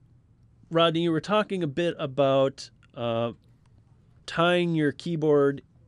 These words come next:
as a control surface into Wwise and auditioning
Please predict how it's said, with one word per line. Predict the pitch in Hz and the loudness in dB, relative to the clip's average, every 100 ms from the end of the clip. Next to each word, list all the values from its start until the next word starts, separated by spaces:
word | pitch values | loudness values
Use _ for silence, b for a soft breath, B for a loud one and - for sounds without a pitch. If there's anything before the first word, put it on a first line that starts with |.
| _ | _
as | 139 131 | -4 -2
a | |
control | 127 123 - 156 156 | -4 -6 -2 -2 -2
surface | - 151 139 139 - 107 | -2 -2 0 -4 -8 -10
into | 151 127 - | -6 -6 -6
Wwise | 113 117 123 127 131 131 120 | -2 0 2 0 0 -2 -6
and | 120 | -6
auditioning | 113 110 135 135 135 131 127 127 127 | -6 -4 -6 -4 -4 -4 -4 -4 -8